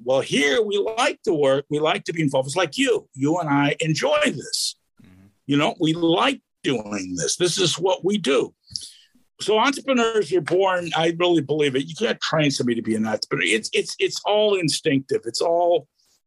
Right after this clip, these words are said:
Speaker 1: I don't know. You can't, ex-, like hitting a baseball.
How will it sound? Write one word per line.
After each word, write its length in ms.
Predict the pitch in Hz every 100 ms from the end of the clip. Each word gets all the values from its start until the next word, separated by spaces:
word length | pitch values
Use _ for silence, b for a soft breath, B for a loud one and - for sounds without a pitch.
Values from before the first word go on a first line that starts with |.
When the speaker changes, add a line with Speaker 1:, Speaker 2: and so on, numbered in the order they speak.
| _ _ -
Speaker 1:
I 100 | 185
don't 220 | 208 160
know. 160 | 117 95
You 140 | 120
can't, 220 | 208 202
ex-, 280 | 151 - - _ _ _ _ _ _ - - - -
like 180 | 208
hitting 220 | 202 294 240
a 60 |
baseball. 600 | 143 196 135 - 110 -